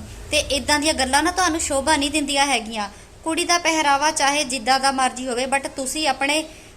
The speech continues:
ਪੰਜਾਬ ਦੀ ਜੋ ਇੱਜ਼ਤ ਹੈ ਨਾ, ਉਹ ਸਾਡੇ ਯੂਥ ਦੇ ਹੱਥ ਹੈ, ਉਹ ਸਾਡੇ ਨੌਜਵਾਨਾਂ ਦੇ ਹੱਥ ਹੈ। ਉਹ ਇੱਦਾਂ ਦੀ ਮੌਜ ਮਸਤੀਆਂ ਕਰੋ, but ਇੰਨਾ ਵੀ ਨਾ ਤੁਸੀਂ ਕਿਸੇ ਕੁੜੀ ਨੂੰ ਗਲਤ ਕੁਮੈਂਟ ਨਾ, ਨਾ ਪਾਸ ਕਰੋ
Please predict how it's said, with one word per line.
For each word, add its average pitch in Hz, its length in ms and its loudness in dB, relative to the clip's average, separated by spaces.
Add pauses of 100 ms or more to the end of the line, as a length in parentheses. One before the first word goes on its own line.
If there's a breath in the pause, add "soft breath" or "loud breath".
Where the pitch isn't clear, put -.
(120)
ਪੰਜਾਬ 269 520 4
ਦੀ 330 260 -2 (720)
ਜੋ 214 200 2
ਇੱਜ਼ਤ 277 440 0
ਹੈ 285 100 8
ਨਾ, 349 220 2 (300)
ਉਹ 277 240 6 (380)
ਸਾਡੇ 294 400 6
ਯੂਥ 277 420 -2
ਦੇ 285 160 2
ਹੱਥ 262 300 0
ਹੈ, 233 180 0
ਉਹ 240 200 -8 (400 loud breath)
ਸਾਡੇ 294 360 4
ਨੌਜਵਾਨਾਂ 262 680 0
ਦੇ 262 120 -2
ਹੱਥ 247 320 -4
ਹੈ। 233 160 0
ਉਹ 254 220 -6 (580 loud breath)
ਇੱਦਾਂ 294 240 4
ਦੀ 359 120 4
ਮੌਜ 330 320 4
ਮਸਤੀਆਂ 370 500 2
ਕਰੋ, 359 560 4
but 381 220 0 (140)
ਇੰਨਾ 262 300 0
ਵੀ 311 120 -2
ਨਾ 359 180 2
ਤੁਸੀਂ 302 300 -6
ਕਿਸੇ 294 280 0
ਕੁੜੀ 262 260 -4
ਨੂੰ 269 200 -6
ਗਲਤ 262 220 0
ਕੁਮੈਂਟ 302 380 -2
ਨਾ, 269 160 -2
ਨਾ 330 120 -2
ਪਾਸ 339 320 2
ਕਰੋ 240 300 -2